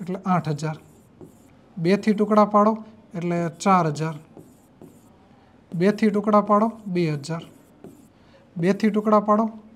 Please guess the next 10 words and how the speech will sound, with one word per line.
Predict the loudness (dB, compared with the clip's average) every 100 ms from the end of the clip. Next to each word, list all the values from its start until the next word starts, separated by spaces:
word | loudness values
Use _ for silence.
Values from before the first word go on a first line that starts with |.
| _ _ _ _ _ _ -4
એક | -4 -4
હજાર. | -8 -8 -10 -18 _ -20 -20 _ _ _ -20 -20 _ _ _ -2
બેથી | 0 2 2
ટુકડા | 2 2 2
પાડો | 4 4 2 -4 -18 -4
પાંચસો. | -2 0 -2 -6 -10 -14 -20 -20 _ _ _ _ -6
બેથી | 0 0 0 -2
ટુકડા | 0 2 2
પાડો | 4 2 0 -6 -20 -20 -20 _ _ _ -20 -20 _ _
અઢીસો. | -4 0 -2 -2 -10